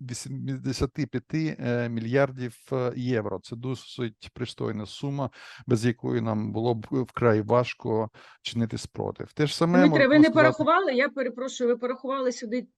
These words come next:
Speaker 2: не надані нам кошти, чи оці ж п'ятдесят мільярдів, чи ні, чи їх тут немає в цій сумі?
Speaker 1: Ні,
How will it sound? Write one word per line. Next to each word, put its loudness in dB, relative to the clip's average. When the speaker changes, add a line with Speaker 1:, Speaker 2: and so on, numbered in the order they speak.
Speaker 2:
не 4
надані 2
нам -6
кошти, -6
чи -8
оці -10
ж -16
п'ятдесят -10
мільярдів, -10
чи -8
ні, -8
чи -12
їх -14
тут -12
немає -6
в -16
цій -20
сумі? 0
Speaker 1:
Ні, 6